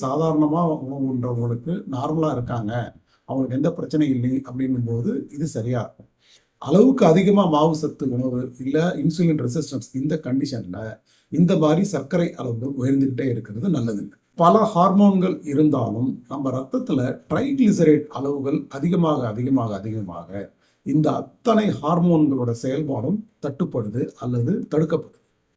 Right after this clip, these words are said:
ட்ரைகிளிசரைடு அளவுகள் ரொம்பவும் அதிகமாக, அதிகமாக என்ன நடக்குது அப்படின்னா, இந்த ஹார்மோன்களோட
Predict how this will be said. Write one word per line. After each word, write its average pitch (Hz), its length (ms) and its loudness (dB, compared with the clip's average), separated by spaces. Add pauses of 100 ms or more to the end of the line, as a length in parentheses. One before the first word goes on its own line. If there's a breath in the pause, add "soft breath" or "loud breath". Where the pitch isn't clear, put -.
(400)
ட்ரைகிளிசரைடு 190 800 6
அளவுகள் 156 400 4 (120)
ரொம்பவும் 156 380 4 (120)
அதிகமாக, 131 480 0
அதிகமாக 117 460 -4
என்ன 127 200 -4
நடக்குது 98 360 -8
அப்படின்னா, 90 400 -14 (260)
இந்த 120 160 -2 (140)
ஹார்மோன்களோட 156 760 0